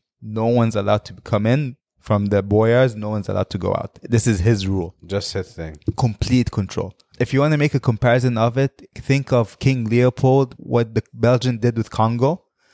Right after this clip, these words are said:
Speaker 1: how they gave him Congo, and they're like, "Here, this whole country is yours for the taking. Do what you will."
Speaker 2: Gotcha, yeah.
Speaker 1: Uh, while the rest of the country remained under the former administration, that was,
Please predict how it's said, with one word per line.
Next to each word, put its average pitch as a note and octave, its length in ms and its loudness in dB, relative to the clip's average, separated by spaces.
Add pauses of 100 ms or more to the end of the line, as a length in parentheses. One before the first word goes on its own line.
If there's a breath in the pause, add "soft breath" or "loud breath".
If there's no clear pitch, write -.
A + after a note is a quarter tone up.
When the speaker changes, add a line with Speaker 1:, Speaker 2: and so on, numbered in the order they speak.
(120)
Speaker 1:
how A2+ 160 0
they A2 120 -2
gave A2+ 280 -2
him A2+ 160 0
Congo, A2+ 640 -4
and G#2+ 100 -6
they're G#2+ 80 0
like, G#2 120 -2
"Here, G2+ 280 0 (400)
this - 340 -2 (140)
whole B2+ 460 2
country B2 380 0
is G2+ 280 -4
yours A2 240 2
for G#2 180 -2
the G2+ 80 -6
taking. - 460 -10
Do A2 160 2
what G#2+ 300 -2
you G2+ 100 -2
will." F#2+ 160 -4
Speaker 2:
Gotcha, E2+ 260 -8
yeah. D#2+ 180 -14 (580 soft breath)
Speaker 1:
Uh, A#2 400 -2
while B2+ 220 2
the C3 100 2
rest D3+ 180 2
of D#3 100 0
the B2+ 80 2
country C#3+ 380 2
remained A#2+ 440 2
under A#2+ 280 2
the G#2+ 100 0
former A#2+ 360 0
administration, A2 840 -2
that G#2 100 -2
was, G2 280 -4